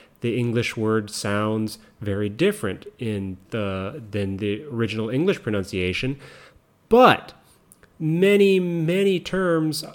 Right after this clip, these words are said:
that are derived from English, that come from English, have been invented by Japanese speakers. These, of course, are the Wasei Eigo. And just think about the term. What does Wasei Eigo mean?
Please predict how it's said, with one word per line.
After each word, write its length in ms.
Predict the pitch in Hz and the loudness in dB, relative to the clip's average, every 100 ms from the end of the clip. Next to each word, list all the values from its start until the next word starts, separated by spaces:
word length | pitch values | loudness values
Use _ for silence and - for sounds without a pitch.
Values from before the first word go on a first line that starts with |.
| - | -10
that 180 | 127 131 | -2 2
are 300 | 123 120 123 - - | 4 2 -2 -12 -6
derived 640 | 117 101 131 196 214 175 | -4 0 0 2 2 0
from 220 | 139 101 | -2 -2
English, 260 | 95 113 123 | -2 -6 -10
that 160 | - - | -14 -16
come 340 | - 190 220 | -8 -4 -2
from 200 | 170 98 | -2 -2
English, 500 | 92 92 110 131 - - - _ _ _ - | -4 -4 -6 -6 -12 -18 -20 _ _ _ -8
have 240 | 151 139 | -4 0
been 140 | 135 | 2
invented 640 | 131 110 113 202 233 123 104 | 2 0 0 0 0 -2 -4
by 140 | 107 | -6
Japanese 540 | 98 117 123 120 117 - | -4 -4 -4 -2 -4 -4
speakers. 640 | - 202 165 104 - - _ _ _ - _ | -6 -6 -6 -8 -8 -18 _ _ _ -20 _
These, 260 | 127 156 160 | 0 0 0
of 140 | 180 | -4
course, 400 | - 101 107 120 | -4 -2 -2 -6
are 180 | 110 98 | -8 -6
the 160 | 104 107 | -4 -6
Wasei 840 | 95 92 87 - 98 107 123 143 | -4 -6 -6 -6 -4 -2 2 2
Eigo. 240 | 104 - - - - - - | 0 -4 -10 -20 -20 -20 -10
And 80 | 139 | -2
just 220 | 202 - | -2 -2
think 360 | - 214 233 208 | -4 -2 0 0
about 360 | 123 107 113 | 0 0 -2
the 80 | 147 | -8
term. 580 | - - 226 185 95 92 | -10 -6 -2 0 -2 -4
What 240 | 117 127 | -6 -4
does 200 | 147 147 | -4 -4
Wasei 840 | 107 101 107 113 - 98 92 107 143 | -4 -2 -2 -4 -6 -2 -2 -2 -2
Eigo 380 | 180 156 95 | -2 -2 -2
mean? 220 | 90 101 | -4 -10